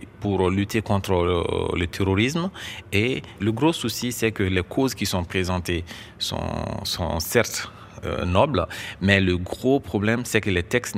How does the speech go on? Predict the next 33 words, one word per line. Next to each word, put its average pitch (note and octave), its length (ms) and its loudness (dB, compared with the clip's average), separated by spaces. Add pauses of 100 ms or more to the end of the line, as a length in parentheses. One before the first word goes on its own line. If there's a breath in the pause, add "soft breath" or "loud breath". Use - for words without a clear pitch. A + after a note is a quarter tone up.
sont - 240 -2
montés G2+ 600 0
tellement A2+ 420 2
sur F#2+ 220 -2
mesure G2+ 340 0
souvent G#2+ 380 0 (380 loud breath)
et G2 200 6
entre G2+ 220 2
de F#2 100 0
mauvaises F2+ 380 0
mains, F#2 240 0 (320 loud breath)
ça - 180 -6
peut F#2+ 140 -4
vraiment F2+ 400 0
devenir, E2+ 400 -2
euh, D#2+ 320 -4
très G2+ 280 -2
difficile. E2+ 580 -6
Donc F#2 180 0
la F2+ 100 4
résistance G#2 800 0 (320 loud breath)
au F2+ 100 0
changement G2 640 2
au F2 80 -2
niveau F#2 580 0
étatique F2 440 -2
aussi F2+ 300 -2
est E2+ 60 2
quelque - 220 -2
chose F#2 220 2
que G2+ 80 0
nous F2+ 140 0
avons E2 720 -2